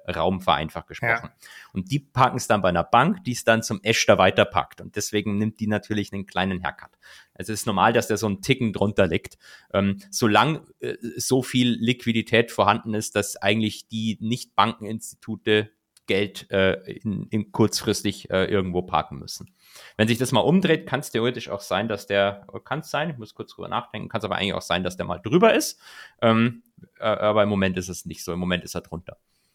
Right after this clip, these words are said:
Speaker 2: Ja. Ich hatte eben übrigens noch einen Denkfehler gemacht, weil ich sagte, ich schätze, er liegt bei drei Komma neun neun. Da habe ich ihn aber verwechselt mit dem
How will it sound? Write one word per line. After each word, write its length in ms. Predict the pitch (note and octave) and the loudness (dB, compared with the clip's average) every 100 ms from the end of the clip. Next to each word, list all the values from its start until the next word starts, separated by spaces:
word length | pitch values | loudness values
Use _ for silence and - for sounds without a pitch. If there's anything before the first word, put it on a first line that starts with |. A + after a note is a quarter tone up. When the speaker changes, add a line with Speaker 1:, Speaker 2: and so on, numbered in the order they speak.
| _ - | _ -4
Speaker 2:
Ja. 260 | A2 A2 _ _ _ - | -4 -4 _ _ _ -16
Ich 120 | - | 0
hatte 140 | C3 C3+ | 2 2
eben 220 | B2+ C3+ | 2 0
übrigens 300 | B2 C3 - | 0 0 2
noch 60 | C3 | 0
einen 100 | A#2 | 2
Denkfehler 460 | C3 C3+ C#3+ A#2+ | 0 2 2 4
gemacht, 320 | A#2 A#2+ - B2 | 2 0 0 0
weil 140 | A#2 | 0
ich 100 | G#2+ | 2
sagte, 300 | B2 - B2+ | 0 2 -2
ich 200 | C3 - | -2 -2
schätze, 340 | C#3 C#3 C#3 | 0 0 0
er 120 | A#2+ A#2 | 0 0
liegt 240 | B2 - | -2 0
bei 120 | A#2+ | 0
drei 220 | A2+ A#2 | 4 2
Komma 320 | B2 B2 A#2 A#2 | 2 -2 0 0
neun 440 | B2 C3+ B2 A#2+ - | 4 4 2 -4 -2
neun. 500 | A#2 A2+ B2 E3+ E3 - - - - | 2 4 4 2 0 -14 -20 -16 0
Da 160 | A#2 | 2
habe 160 | B2 B2+ | 4 2
ich 100 | A2 | 0
ihn 100 | B2 | -2
aber 180 | A#2+ B2 | 2 2
verwechselt 640 | - A2+ B2+ - C3+ C3 | 4 4 2 2 0 2
mit 260 | A#2+ A2+ - | -2 -2 2
dem 460 | A#2+ B2 A#2 A2 | 2 2 -2 -6